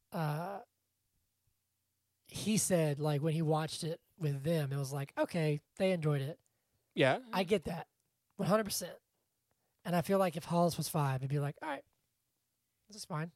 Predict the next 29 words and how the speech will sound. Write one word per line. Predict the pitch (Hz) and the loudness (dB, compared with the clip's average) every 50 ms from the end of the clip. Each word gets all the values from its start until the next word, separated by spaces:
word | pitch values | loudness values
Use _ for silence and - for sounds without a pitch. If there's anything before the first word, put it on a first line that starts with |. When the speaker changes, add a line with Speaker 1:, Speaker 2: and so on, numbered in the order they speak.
| _ - | _ -6
Speaker 1:
you | 165 | -4
know? | 165 170 190 180 _ _ _ _ _ _ _ _ _ _ _ _ _ _ _ _ _ _ _ _ _ _ _ _ _ - | -4 -4 -4 -6 _ _ _ _ _ _ _ _ _ _ _ _ _ _ _ _ _ _ _ _ _ _ _ _ _ 0
But | 156 180 170 170 165 - - - - _ _ _ _ _ _ _ _ _ _ _ _ _ _ _ _ _ _ _ _ _ _ _ _ _ _ | 2 4 4 2 2 -4 -8 -14 -14 _ _ _ _ _ _ _ _ _ _ _ _ _ _ _ _ _ _ _ _ _ _ _ _ _ _
he's | - - 175 175 | -6 -2 0 2
not | 202 202 185 - | 2 2 0 0
five, | 151 123 117 127 135 - - _ _ - | -4 -8 -8 -8 -10 -12 -16 _ _ -4
and | - 165 | 0 2
I | 170 170 | 4 4
watched | 165 180 170 - - | 6 4 4 2 -2
it | 185 160 | -2 -2
alone, | 147 131 120 113 113 156 - - | 0 0 0 -2 -4 -6 -8 -6
and | 175 151 | -4 -4
I | 139 | -4
hated | 160 170 151 185 - | -4 -4 -8 -10 -12
it. | - - _ _ _ _ _ _ _ _ _ _ _ _ _ _ _ _ _ _ _ _ _ _ - - - - - - - - | -16 -18 _ _ _ _ _ _ _ _ _ _ _ _ _ _ _ _ _ _ _ _ _ _ -20 -20 -20 -20 -20 -12 -2 2
Speaker 2:
I, | 175 196 185 139 - 190 - - | 2 2 2 0 -4 -6 -4 0
I | 165 165 180 | 4 4 8
watched | 185 202 208 208 - - - | 8 8 8 6 4 0 -2
it | 180 160 | 0 0
alone, | 147 143 135 127 123 120 117 127 151 - _ _ _ _ - | 2 2 4 4 2 2 0 -2 -6 -12 _ _ _ _ -8
and | 151 139 135 131 131 127 127 127 127 127 123 - _ _ _ _ _ _ _ _ - | -6 -4 -4 -2 -2 -2 -2 -4 -4 -6 -8 -10 _ _ _ _ _ _ _ _ -2
I | 147 | 2
had | 156 202 202 | 4 6 6
a | 185 | 6
better | 151 131 151 147 156 147 | 6 6 6 6 6 4
time | - - - 143 139 139 143 | 2 0 -2 0 0 2 2
than | 131 117 117 | 2 0 0
you | 120 117 | -2 -2
did. | 117 107 - 123 | -4 -4 -6 -6